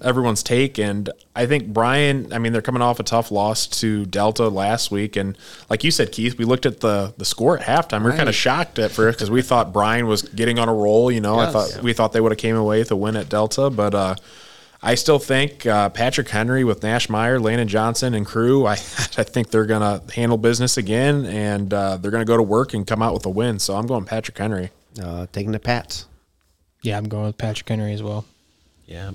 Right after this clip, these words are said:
Speaker 4: I, you said it, Logan. I think Patrick Henry's defense has been pretty stingy, and I think they've got it. So P H.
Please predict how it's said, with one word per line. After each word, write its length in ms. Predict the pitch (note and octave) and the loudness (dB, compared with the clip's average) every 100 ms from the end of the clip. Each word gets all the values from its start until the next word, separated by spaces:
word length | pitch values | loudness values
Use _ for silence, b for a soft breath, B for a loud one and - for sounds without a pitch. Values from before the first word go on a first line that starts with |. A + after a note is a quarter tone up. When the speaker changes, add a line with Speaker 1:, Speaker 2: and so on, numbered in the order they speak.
| F2+ | -10
Speaker 4:
I, 180 | F#2+ F#2 - - G#2 | -10 -10 -14 -12 -8
you 180 | G2+ G#2+ | -6 -4
said 160 | - F#2+ | -4 -4
it, 80 | - | -6
Logan. 220 | F#2+ F#2 | -8 -8
I 40 | F2+ | -10
think 260 | F#2 F#2 | -10 -10
Patrick 220 | G2 F#2+ - | -10 -12 -10
Henry's 220 | F#2+ E2+ | -8 -6
defense 380 | F#2+ F#2+ G2+ - | -8 -10 -10 -10
has 80 | E2+ | -8
been 180 | F#2 E2+ | -8 -6
pretty 180 | F#2+ | -4
stingy, 420 | F2 - G#2+ G2+ G#2 | -4 -2 -2 -2 -6
and 80 | |
I 60 | F2+ | -8
think 200 | E2+ F2 | -12 -16
they've 140 | E2 - | -18 -14
got 200 | - - | -14 -12
it. 120 | D2 | -12
So 120 | - - | -14 -16
P 200 | - D2+ | -16 -14
H. 520 | - - - - - | -14 -16 -18 -16 -14